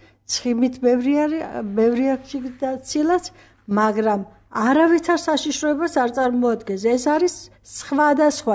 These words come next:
ჯიშების შეჯვარებით მიღებული თაობა და ძალიან გთხოვთ რა, ნუ გავავრცელებთ იმას, რომ თითქოს გენმოდიფიცირებული იყოს ეს და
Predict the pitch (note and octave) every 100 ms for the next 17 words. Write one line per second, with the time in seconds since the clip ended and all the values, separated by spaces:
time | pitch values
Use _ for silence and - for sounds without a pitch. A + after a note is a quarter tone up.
0 | F#3 - A3+ B3 C#4+ A3 G3 - B3+ B3
1 | C#4+ D4 D#4+ F4+ C4+ A3+ B3 B3+ C4 D4+
2 | D#4+ F4+ - - _ - C4+ B3+ A3 F3+
3 | F#3 - - _ _ _ A3+ A3 G#3 -
4 | A3+ C#4 D#4 E4 B3+ - - F#3 G#3+ A3
5 | G3+ - _ _ - B3 C4+ C#4+ D4+ D#4+
6 | D#4+ D#4 D4+ - A#3+ G3+ G3 B3 B3+ D4
7 | D4 G4 F#4 - C#4+ B3 G#3+ - F#3+ G3
8 | A3+ B3+ C#4+ D4+ C#4+ D#4+ D#4 C#4+ D#4 D#4
9 | D#4+ E4 F4 D4+ G4+